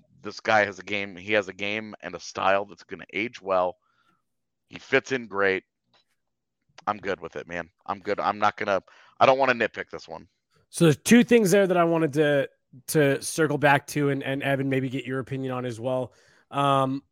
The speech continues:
Speaker 2: one, it's that last thing you just said there, and this is something we had talked about earlier in the week.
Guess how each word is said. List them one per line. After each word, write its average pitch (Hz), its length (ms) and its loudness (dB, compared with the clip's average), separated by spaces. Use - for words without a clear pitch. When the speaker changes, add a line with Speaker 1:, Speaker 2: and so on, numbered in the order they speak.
Speaker 2:
one, 214 800 2
it's 156 200 -6
that 170 160 4
last 165 340 4
thing 190 140 -4
you 196 100 -4
just 151 260 -2
said 143 200 2
there, 135 180 4
and 135 140 -4
this 135 120 -6
is - 60 -10
something 165 260 -2
we 151 100 0
had 143 120 -4
talked 143 280 -2
about 135 200 0
earlier 135 220 -4
in 127 60 -6
the 123 80 -8
week. 120 260 -6